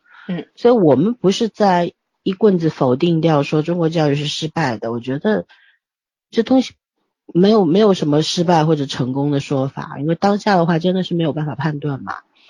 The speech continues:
Speaker 1: 嗯。
Speaker 2: 然后，因为我们对国外或者说其他地区，港澳台地区那个教育方式不太了解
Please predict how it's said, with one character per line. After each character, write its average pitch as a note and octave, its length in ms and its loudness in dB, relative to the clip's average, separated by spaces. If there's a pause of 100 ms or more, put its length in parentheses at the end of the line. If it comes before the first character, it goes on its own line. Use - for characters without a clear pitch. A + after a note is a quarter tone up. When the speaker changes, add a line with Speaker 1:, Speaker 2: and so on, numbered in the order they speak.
(360)
Speaker 1:
嗯。 D3 220 -12
Speaker 2:
然 D3+ 120 2
后， G#3+ 280 4 (880)
因 A3+ 160 6
为 A3 60 8
我 D#3 120 8
们 B2 220 2
对 E3+ 180 4
国 B2 420 4
外 C#3+ 260 2
或 D#3 140 0
者 C3+ 120 0
说 - 160 2
其 C#3+ 240 -4
他 C#3+ 220 0
地 D3+ 240 -4
区， - 140 -8
港 C3 180 0
澳 D3 100 2
台 D3+ 160 0
地 D3+ 160 -6
区 - 160 -4
那 C#3+ 80 -2
个 C#3 80 -2
教 D3+ 220 -2
育 D3 80 -2
方 C#3+ 200 -4
式 C#3+ 220 -8
不 A#2+ 180 -2
太 G3 220 -2
了 G#2+ 260 -4
解 - 320 -14